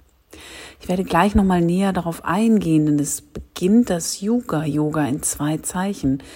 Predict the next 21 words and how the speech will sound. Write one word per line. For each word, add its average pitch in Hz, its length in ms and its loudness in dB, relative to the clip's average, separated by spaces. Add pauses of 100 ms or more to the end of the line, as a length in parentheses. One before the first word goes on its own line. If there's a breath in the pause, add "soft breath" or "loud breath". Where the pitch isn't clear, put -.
(160 loud breath)
Steinbock 143 640 -2
und 151 120 -4
Wassermann, 143 540 0
mit 139 160 -4
allen 214 320 0
Grahas, 160 760 0
allen 151 300 -2
Planeten 180 560 -4
darin. 120 460 -12 (920 loud breath)
Werfen 190 340 6
wir 180 160 0
einen 147 280 4
Blick 226 320 2
auf 151 140 -2
dieses 143 460 -4
Yuga-Yoga. 131 920 -6 (1040 loud breath)
Yuga-Yoga 220 680 2
bedeutet, 190 680 -4 (380 loud breath)
dass - 280 -6
alle 247 220 4
Planeten 202 880 0